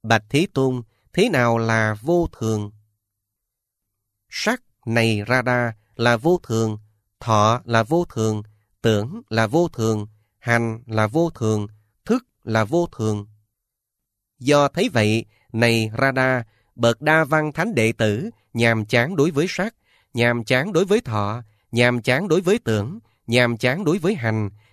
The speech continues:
nhàm chán đối với thức. Do nhàm chán, vị ấy ly tham, do ly tham, vị ấy giải thoát. Trong sự giải thoát, trí khởi lên, "Ta đã được giải thoát."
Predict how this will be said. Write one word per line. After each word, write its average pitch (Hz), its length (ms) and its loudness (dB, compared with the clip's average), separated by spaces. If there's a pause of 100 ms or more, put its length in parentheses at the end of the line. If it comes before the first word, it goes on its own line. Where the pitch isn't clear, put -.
nhàm 117 300 2
chán 123 300 0
đối 165 140 2
với 143 180 -2
thức. 220 280 -4 (760)
Do 160 260 4
nhàm 113 340 0
chán, 131 400 -2 (260)
vị 113 220 0
ấy 139 160 2
ly 139 280 0
tham, 123 340 -4 (340)
do 156 220 4
ly 160 240 2
tham, 147 360 -4 (240)
vị 110 240 0
ấy 151 140 0
giải 107 280 0
thoát. 180 300 -6 (1000)
Trong 180 240 2
sự 110 260 0
giải 117 320 0
thoát, 202 280 -6 (320)
trí 170 260 0
khởi 120 300 -2
lên, 131 300 0 (340)
"Ta 147 400 2
đã 123 200 2
được 113 260 0
giải 104 260 0
thoát." - 320 -6